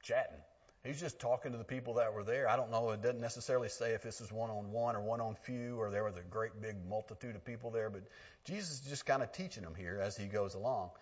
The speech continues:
So in verse fourteen, um, Jesus says, um, Jesus says, "These claims are, are valid even though I make them for myself." By the way, he's talking about, I didn't go far enough here.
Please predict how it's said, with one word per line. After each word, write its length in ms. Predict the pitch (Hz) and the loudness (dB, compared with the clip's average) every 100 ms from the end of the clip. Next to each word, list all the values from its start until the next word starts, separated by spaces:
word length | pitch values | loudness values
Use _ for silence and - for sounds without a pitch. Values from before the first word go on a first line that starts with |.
| - - - | -20 -20 -2
So 180 | - 139 | 6 6
in 80 | 131 | 6
verse 200 | 175 - | 4 4
fourteen, 640 | 156 147 - 170 123 131 - - - - _ | 4 4 2 -2 -2 -4 -10 -20 -20 -20 _
um, 340 | 117 113 101 107 110 | 6 6 6 2 -4
Jesus 400 | 135 170 143 - | -2 -2 -2 -2
says, 420 | 123 101 92 - - - _ _ _ _ _ - - | 2 2 0 -6 -18 -20 _ _ _ _ _ -10 -4
um, 380 | 117 104 92 82 - - - _ _ _ _ _ _ _ _ - - - | 2 4 2 -2 -10 -20 -20 _ _ _ _ _ _ _ _ -16 -14 -4
Jesus 320 | 120 202 180 | -2 0 0
says, 260 | - 117 104 | 4 4 4
"These 300 | 110 202 214 | 0 0 0
claims 680 | - 196 165 107 110 120 - | 2 4 6 4 0 -4 2
are, 400 | 110 104 104 104 | 8 10 8 6
are 200 | 107 101 101 | 4 2 2
valid 600 | 120 139 135 107 95 92 | 2 4 6 8 6 2
even 260 | 123 165 151 | -2 0 6
though 140 | 131 | 8
I 80 | 117 | 8
make 240 | 113 117 127 | 6 2 0
them 140 | 113 | -4
for 180 | - 107 | -2 0
myself." 520 | 104 98 98 80 92 | 0 0 -2 -4 2
By 140 | 117 | 4
the 60 | 131 | 6
way, 120 | 98 - | 4 0
he's 160 | 135 | -8
talking 380 | - 147 135 123 | 0 2 2 0
about, 320 | 101 98 98 95 | 2 4 4 2
I 60 | 92 | -6
didn't 240 | 92 95 | -8 -8
go 120 | 87 | -8
far 260 | 87 101 90 | -4 -4 -4
enough 200 | 85 - | -6 -10
here. 260 | 92 104 | -8 -8